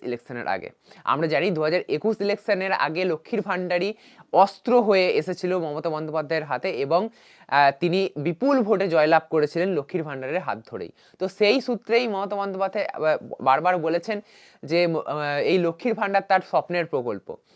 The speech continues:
এবং দুহাজার চব্বিশ সালের লোকসভা ভোটের আগে আমরা দেখেছি লক্ষ্মীর ভাণ্ডারের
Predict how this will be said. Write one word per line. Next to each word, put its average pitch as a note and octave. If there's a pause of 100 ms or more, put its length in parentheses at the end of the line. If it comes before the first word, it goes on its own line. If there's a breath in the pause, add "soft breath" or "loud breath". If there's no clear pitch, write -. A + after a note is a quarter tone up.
(120)
এবং G3
দুহাজার F3+
চব্বিশ F3
সালের G3+
লোকসভা F#3
ভোটের A3
আগে G3+
আমরা F#3+
দেখেছি F3 (260 soft breath)
লক্ষ্মীর E3+
ভাণ্ডারের F3+